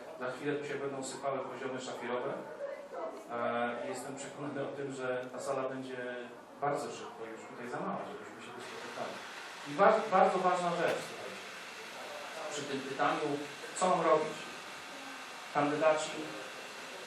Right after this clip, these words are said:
zobowiązać się na co najmniej osiemnaście miesięcy. Myślę, że są ludzie, którzy oczekują sukcesu po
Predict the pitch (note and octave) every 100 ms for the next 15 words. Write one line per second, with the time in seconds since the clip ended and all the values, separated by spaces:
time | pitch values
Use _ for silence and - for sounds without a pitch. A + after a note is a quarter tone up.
0 | - - - - E3+ E3+ E3 E3+ F#3+ F#3
1 | E3 - C#3+ C3+ C#3 D#3+ F3 E3+ E3 D#3
2 | E3 E3 E3 D#3+ D#3+ F#3+ - - - -
3 | - - - G3 F#3+ F#3 F#3+ G3 G3+ F#3+
4 | F3 F3+ F3 F3 F3+ F3 F3 - - E3+
5 | -